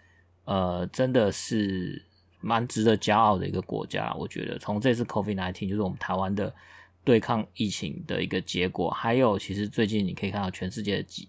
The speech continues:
景气，呃，在疫情的期间，大部分都是持-，持平已经很好，甚至下降。但是我们台湾的股市也是屡屡创新高，然后，呃，就是科技业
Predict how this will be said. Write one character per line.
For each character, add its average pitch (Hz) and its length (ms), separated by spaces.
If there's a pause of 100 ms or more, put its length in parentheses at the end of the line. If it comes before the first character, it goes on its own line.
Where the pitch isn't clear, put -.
(120)
景 87 220
气， 101 360 (460)
呃， 87 600
在 113 420
疫 120 120
情 104 160
的 92 80
期 - 140
间， 95 180 (120)
大 104 160
部 95 40
分 110 120
都 98 120
是 95 280 (460)
持-， - 400 (100)
持 - 280
平 143 180
已 113 40
经 117 140
很 101 140
好， 90 220
甚 107 120
至 110 80
下 107 240
降。 95 160
但 127 120
是 131 40
我 123 60
们 101 80
台 101 180
湾 117 180
的 110 200 (340)
股 101 160
市 135 160
也 101 120
是 120 100
屡 107 160
屡 104 140
创 107 240
新 101 220
高， 92 280
然 98 80
后， 113 320 (380)
呃， 92 640 (220)
就 - 120
是 101 720 (440)
科 123 180
技 120 240
业 113 300